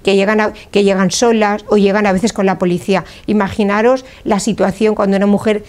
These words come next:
recurre a urgencias con la policía o sola, redactando lo que le ha pasado en su vida privada, con su pareja o en el hogar. La mirada tiene que ser muy diferente, tiene que ser de escucha, de empatía y tiene que ponerse en marcha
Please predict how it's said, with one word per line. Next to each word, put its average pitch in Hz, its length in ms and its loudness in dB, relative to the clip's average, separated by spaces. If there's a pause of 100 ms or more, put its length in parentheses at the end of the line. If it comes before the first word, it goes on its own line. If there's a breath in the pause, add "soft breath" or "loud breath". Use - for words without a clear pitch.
(240 loud breath)
recurre 196 720 0
a 190 100 0
urgencias 240 840 0 (260 loud breath)
con 208 180 0
la 190 120 0
policía 196 480 0
o 180 60 -2
sola, 254 520 0
redactando 196 800 0
lo 190 140 0
que 185 80 -2
le 185 80 2
ha 180 100 -2
pasado 190 540 -2 (280 loud breath)
en 180 140 2
su 180 260 0
vida 180 220 2
privada, 214 560 0
con 196 140 -2
su 185 160 -4
pareja 233 680 0 (200 loud breath)
o 190 100 0
en 180 80 0
el 170 140 0
hogar. 170 340 -2 (180 loud breath)
La 196 160 2
mirada 196 320 2
tiene 190 240 0
que 185 80 -2
ser 175 300 -2
muy 220 240 2
diferente, 208 520 0
tiene 185 220 -2
que 202 80 -2
ser 185 140 0
de 196 80 0
escucha, 202 560 -4 (240 loud breath)
de 196 80 2
empatía 202 640 0 (160 loud breath)
y 202 80 0
tiene 208 200 2
que 220 100 0
ponerse 202 280 0
en 190 80 0
marcha 190 460 -2